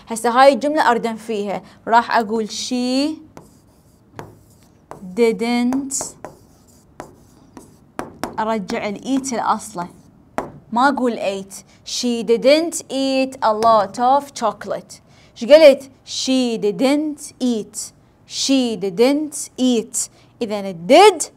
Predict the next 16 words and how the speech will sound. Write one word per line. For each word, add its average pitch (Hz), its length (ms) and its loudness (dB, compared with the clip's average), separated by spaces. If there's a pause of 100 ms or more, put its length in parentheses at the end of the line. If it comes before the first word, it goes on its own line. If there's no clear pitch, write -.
(360)
للنفي 277 840 0 (180)
في 214 240 -8
زمن 226 400 -2
الماضي 247 500 -2
البسيط. - 640 -6 (460)
الديد 220 580 6 (540)
للنفي 269 840 0 (260)
في 196 220 -8
زمن 240 200 -2
الماضي 226 640 -2
البسيط. 233 500 -2 (580)
الديد 311 600 4 (440)
للنفي 269 840 -2 (240)
في 202 280 -8
زمن 208 460 -4
الماضي 247 1040 -4